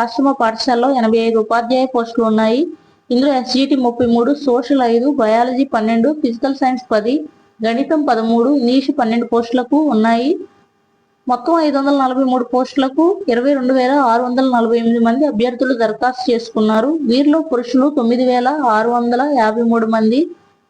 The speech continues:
మహిళలు పన్నెండు, మహిళలు పన్నెండు వేల తొమ్మిది వందల తొంభై ఐదు మంది ఉన్నారు. పురుషుల కంటే మూడు వేల మూడు వందల నలభై రెండు మంది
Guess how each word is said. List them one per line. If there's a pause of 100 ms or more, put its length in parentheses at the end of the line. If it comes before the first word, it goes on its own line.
(120)
మహిళలు (100)
పన్నెండు, (1300)
మహిళలు
పన్నెండు
వేల
తొమ్మిది
వందల
తొంభై
ఐదు
మంది (120)
ఉన్నారు. (440)
పురుషుల (120)
కంటే (340)
మూడు
వేల
మూడు
వందల (120)
నలభై
రెండు
మంది